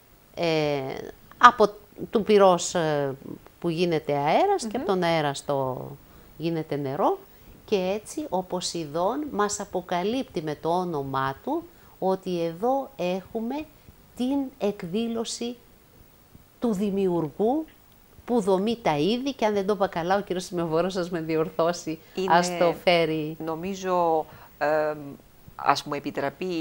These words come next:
Speaker 2: η επιλογή του επιθέτου ανατριχιαστικό, αυτό που αισθάνεται κανείς όταν με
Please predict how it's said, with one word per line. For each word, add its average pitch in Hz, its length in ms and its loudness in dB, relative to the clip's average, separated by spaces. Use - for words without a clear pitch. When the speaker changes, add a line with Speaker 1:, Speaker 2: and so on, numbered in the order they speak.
Speaker 2:
η 139 520 -6
επιλογή 143 540 -4
του 170 120 -10
επιθέτου 165 580 -4
ανατριχιαστικό, 156 1200 0
αυτό 208 340 2
που 196 140 -4
αισθάνεται 156 600 2
κανείς 131 580 -8
όταν 175 460 6
με 147 640 0